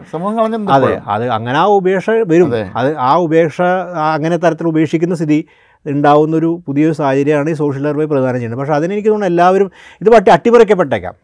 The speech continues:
Speaker 2: ഇത്തരം ഇപ്പം തന്നെ അട്ടിമറി നടന്ന പോലെ തന്നെ അട്ടിമറിക്കപ്പെട്ടേക്കാം. കാര്യം ആത്യന്തിക രാഷ്ട്രീയ ബലാബലങ്ങളിൽ, രാഷ്ട്രീയ ബലങ്ങൾ എന്തെങ്കിലും നേടാനുള്ള മാത്രം ഉപയോഗിക്കുന്ന ഘട്ടമെത്തുമ്പോൾ നമ്മൾ കേരളത്തിൽ കണ്ട പല ഈ ആദ്യഘട്ട നവോത്ഥാന സമരത്തിന് ശേഷം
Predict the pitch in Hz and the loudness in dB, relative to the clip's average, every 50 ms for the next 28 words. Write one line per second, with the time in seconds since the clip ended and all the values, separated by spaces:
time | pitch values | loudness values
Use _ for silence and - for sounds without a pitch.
0 | - 139 123 135 104 98 113 _ _ - 127 139 180 190 196 196 175 143 185 180 | -14 -10 -8 -6 -8 -8 -10 _ _ -12 -4 -2 0 0 2 0 0 0 0 0
1 | 180 185 185 175 170 170 175 170 170 165 151 165 156 143 123 127 139 143 131 - | 0 2 2 0 2 0 2 2 2 0 2 0 -2 -2 -2 -6 -6 -8 -4 -2
2 | 196 190 208 202 190 - 190 175 180 147 143 123 117 120 123 151 160 165 180 175 | -2 0 0 0 0 0 0 -2 0 0 0 0 0 -2 -2 0 0 0 0 -2
3 | 175 - - - - - - - - - 151 170 170 196 208 220 220 202 190 170 | -4 -8 -16 -20 -20 -20 -20 -10 0 4 4 4 4 4 4 6 6 8 8 6
4 | 180 170 - - 196 208 208 208 208 220 214 214 185 151 151 165 170 170 170 170 | 6 4 2 -4 -2 0 2 4 4 4 4 2 2 0 2 2 4 2 4 2
5 | 180 175 180 175 180 180 185 196 202 196 190 214 185 151 147 139 - 180 185 175 | 2 0 0 0 0 -2 -2 -4 -4 -8 -14 -10 -4 -2 -2 -2 -2 -4 -2 -2
6 | 175 175 175 180 185 170 165 165 170 180 180 170 156 156 156 165 165 170 170 175 | -2 -2 -2 -4 -4 -4 -2 -2 -2 -2 -2 -2 -2 0 0 0 0 0 0 -2
7 | 170 165 151 147 - 170 165 147 151 156 147 156 156 170 156 147 123 - 147 135 | -2 -2 -4 -4 -4 -4 -2 0 0 0 0 -2 -4 -2 -2 -2 -2 -2 -4 -2
8 | 139 127 113 104 101 107 - 139 147 160 175 196 208 185 180 170 170 170 165 185 | -2 -6 -6 -6 -8 -10 -8 -8 -8 -6 -4 -4 -4 -2 -2 -2 -2 -4 -6 -6
9 | 175 180 165 156 160 151 156 147 156 165 175 _ - _ _ - - - - _ | -4 -4 -2 -2 -2 -4 -2 0 0 0 -2 _ -10 _ _ -20 -20 -20 -20 _
10 | - 123 139 147 143 139 131 117 - 120 113 123 139 147 170 165 165 160 151 151 | -2 2 4 4 4 4 2 0 -2 0 0 0 2 2 0 0 0 -2 -2 -4
11 | 143 143 143 139 143 147 156 156 156 151 165 147 139 127 127 139 143 131 - 127 | -2 -2 -2 0 -2 -2 -4 -4 -6 -6 -8 -6 -6 -8 -8 -8 -8 -4 -4 -4
12 | 113 - 98 90 | -4 -4 -8 -14